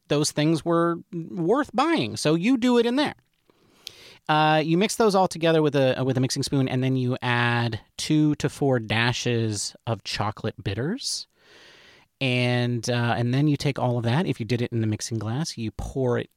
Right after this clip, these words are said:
into, um, your, uh, rocks glass over a large chunk of ice. For those of you who mixed it in your glass, this is when you are,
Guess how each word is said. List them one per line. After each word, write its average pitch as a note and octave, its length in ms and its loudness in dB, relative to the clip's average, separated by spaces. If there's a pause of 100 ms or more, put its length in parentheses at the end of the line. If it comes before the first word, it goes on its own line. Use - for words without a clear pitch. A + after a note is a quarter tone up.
(120)
into, A#2 1000 -2 (180)
um, G2+ 680 -6 (600)
your, G2+ 800 -4 (100)
uh, G2 840 -10 (160)
rocks A2 260 -2
glass C#3 500 -8 (140)
over A2+ 280 0
a G#2 120 -10
large G#2 400 -4
chunk - 260 -4
of G2+ 80 -4
ice. - 500 -4 (520)
For G#2+ 80 -6
those G2+ 180 -4
of G2+ 80 -8
you G2+ 80 -6
who G#2+ 80 -2
mixed G#2+ 260 -4
it G#2+ 80 -6
in G#2+ 120 -2
your G#2+ 100 -2
glass, A2+ 380 -4
this G#2 160 -6
is F#2+ 100 -8
when G2 140 -4
you F#2+ 120 -4
are, G2+ 280 -4